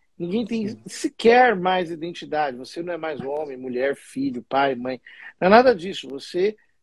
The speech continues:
Speaker 1: vira um, um, uma espécie de, é, identidade nômade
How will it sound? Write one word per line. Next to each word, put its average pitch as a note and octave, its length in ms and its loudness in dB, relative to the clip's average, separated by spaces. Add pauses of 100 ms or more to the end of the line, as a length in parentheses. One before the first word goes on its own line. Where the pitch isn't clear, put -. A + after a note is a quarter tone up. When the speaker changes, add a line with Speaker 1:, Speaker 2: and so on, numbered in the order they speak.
Speaker 1:
vira F#3 500 0
um, F#3+ 340 -6
um, F3 300 -8 (380)
uma D#3 140 -2
espécie E3+ 500 4
de, D#3+ 360 -4 (400)
é, C#3+ 520 2 (380)
identidade D#3+ 720 0
nômade G#3+ 720 2